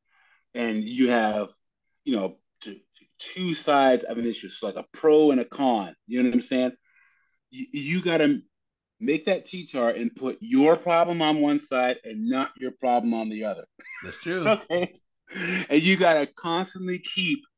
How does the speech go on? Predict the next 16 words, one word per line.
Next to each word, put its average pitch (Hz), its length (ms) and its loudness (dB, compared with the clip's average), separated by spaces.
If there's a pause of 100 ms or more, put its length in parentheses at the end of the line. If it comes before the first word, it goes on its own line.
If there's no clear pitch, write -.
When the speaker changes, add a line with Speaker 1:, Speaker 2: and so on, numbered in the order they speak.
(160)
Speaker 1:
aware 147 580 4
of 131 200 2
what's 143 440 -4
on 143 260 0
either 143 300 0
side 139 320 0
of 117 120 -4
that 127 180 -6
list. 135 340 -4
And - 80 -18
society 160 720 -4 (300)
tries 147 260 0
to 143 80 0
get 143 200 -2
men 151 540 2 (420)
to 147 340 4